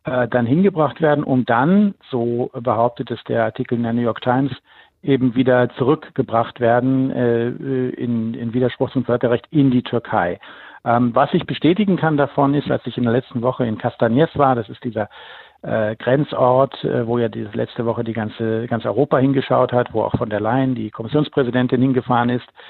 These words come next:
Ähm, dort, dort habe ich, äh, gesehen, wie zwei Migranten, die es also irgendwie auf die andere Seite geschafft haben, die tauchten auf einmal in dem Hauptort von Castagnes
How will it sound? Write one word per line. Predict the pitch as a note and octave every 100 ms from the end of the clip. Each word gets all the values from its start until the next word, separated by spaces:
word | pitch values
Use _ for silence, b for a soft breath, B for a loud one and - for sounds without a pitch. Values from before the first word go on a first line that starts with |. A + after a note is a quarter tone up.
| B B B B
Ähm, | C#3 B2+ B2+ B2 -
dort, | D#3 -
dort | - D#3+ F3+
habe | F#3
ich, | D#3+ -
äh, | D3+ C3+
gesehen, | B2 A#2 A#2+ C3 F3 F#3 C#3+
wie | C3+ B2+ A#2+ -
zwei | A#2+
Migranten, | C3 A#2+ G#2 D#3+ F3
die | C3 B2+
es |
also | B2+ A2+
irgendwie | C#3+ C#3+ C3
auf | B2+
die | C3+ A#2+
andere | C3+ B2 G#2+
Seite | A2+ A#2+ A2+
geschafft | A2 - D#3 - -
haben, | G#2+ A#2
die | C3+ -
tauchten | C3+ - C#3
auf | B2
einmal | B2+ B2 B2
in | A2+
dem | G#2+ G2+
Hauptort | D3+ F3 - - B2 C#3+ -
von | A#2+ A#2
Castagnes | A#2 - A2+ A#2